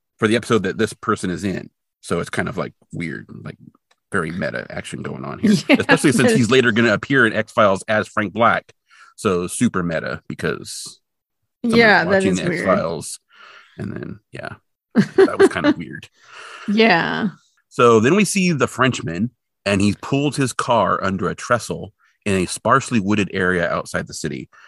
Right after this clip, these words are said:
Speaker 1: And there are several, mm, maybe shady things happening. It's kind of like a hookup place, basically.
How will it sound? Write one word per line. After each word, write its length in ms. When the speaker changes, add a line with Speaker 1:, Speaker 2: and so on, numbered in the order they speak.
Speaker 1:
And 180
there 220
are 60
several, 920
mm, 460
maybe 360
shady 300
things 220
happening. 440
It's 120
kind 140
of 60
like 100
a 40
hookup 280
place, 260
basically. 500